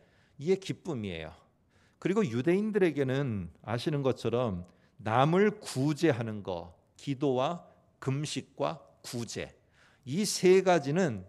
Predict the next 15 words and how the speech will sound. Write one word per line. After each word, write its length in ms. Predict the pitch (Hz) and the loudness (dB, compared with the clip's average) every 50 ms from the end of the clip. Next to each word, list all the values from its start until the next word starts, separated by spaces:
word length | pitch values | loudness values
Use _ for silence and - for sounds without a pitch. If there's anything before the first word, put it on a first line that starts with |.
| _ - | _ -14
종교 520 | - - - 123 131 143 151 147 156 151 | -10 -6 -4 -4 -4 -4 -4 -2 -2 -2
생활의, 440 | 147 - 147 131 117 110 107 98 87 | -2 -4 -6 -4 -2 -2 -2 -2 -4
신앙 440 | - - - - 180 185 185 196 185 | -6 -8 -8 -6 -4 -4 -4 -4 -4
생활의 500 | - - 139 120 110 107 120 139 - - | -4 -4 -4 -4 -2 -4 -4 -4 -6 -8
지표예요. 640 | - - - - - - 135 113 95 82 80 80 - _ _ _ _ _ _ _ _ _ _ _ _ _ _ _ _ | -10 -10 -10 -8 -4 -2 -2 -2 -2 -4 -6 -12 -16 _ _ _ _ _ _ _ _ _ _ _ _ _ _ _ _
그러니까 340 | - - 156 214 220 214 233 | 0 2 2 4 4 4 2
나는 420 | 202 143 123 123 143 165 196 208 175 | 2 4 4 4 4 4 2 2 0
무슨 420 | 127 117 - - - 214 214 214 | 0 -2 -4 -2 -2 0 0 0
일이 180 | 226 214 214 202 | 0 0 0 -2
있어도 420 | 185 - - 185 175 175 185 185 | -2 0 0 0 0 0 0 0
남을 460 | 175 147 123 123 135 139 143 156 156 | 0 0 0 0 2 2 0 0 -2
구제하는 840 | 156 - - - 123 113 117 120 147 147 135 135 139 139 135 131 123 | -4 -8 -8 -6 -6 -6 -4 -2 0 0 0 0 -2 -4 -4 -4 -4
일을 300 | 117 113 143 170 180 180 | -2 0 0 0 0 -2
반드시 680 | 180 - - - 120 135 151 175 214 202 - - 202 170 | -4 -12 -8 -6 -4 -4 -2 -2 -2 -4 -4 -2 -4 -6
해야지만 760 | - - 185 196 196 190 185 - 139 131 127 135 165 180 175 | -4 -4 -4 -2 -2 -2 -4 -6 -8 -8 -6 -6 -6 -8 -10